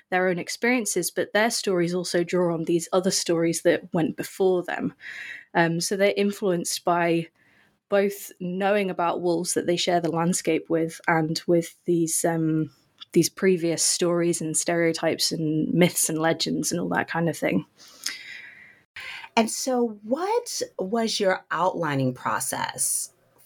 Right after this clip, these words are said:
Speaker 2: for this book? Was it a part of your, your doctoral dissertation, or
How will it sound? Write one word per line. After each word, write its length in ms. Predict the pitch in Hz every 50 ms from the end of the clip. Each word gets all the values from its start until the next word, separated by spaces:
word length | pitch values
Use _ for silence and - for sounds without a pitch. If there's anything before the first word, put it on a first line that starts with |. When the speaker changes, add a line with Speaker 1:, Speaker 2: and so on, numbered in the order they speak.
| _ _
Speaker 2:
for 320 | _ - 156 147 139 131 127
this 380 | 127 - 123 123 - - -
book? 580 | - - - - - - _ _ - - - - - -
Was 380 | - 147 143 180 170 175 175 196
it 100 | 190 180
a 60 | 180
part 400 | - - - - 147 156 156 165
of 180 | 170 165 -
your, 420 | 180 175 170 165 165 165 170 175 - _ _ _ _ _ _ _ _ _ _ _ _ _ _ _ -
your 180 | 151 156 151
doctoral 800 | 143 139 151 143 143 139 - - - 156 151 156 156 156 156 156
dissertation, 1300 | 143 135 156 151 139 - - 143 143 - 240 240 240 240 - - 233 220 214 214 208 214 208 214 214 -
or 760 | - - 143 139 139 139 135 135 135 131 131 131 131 131 -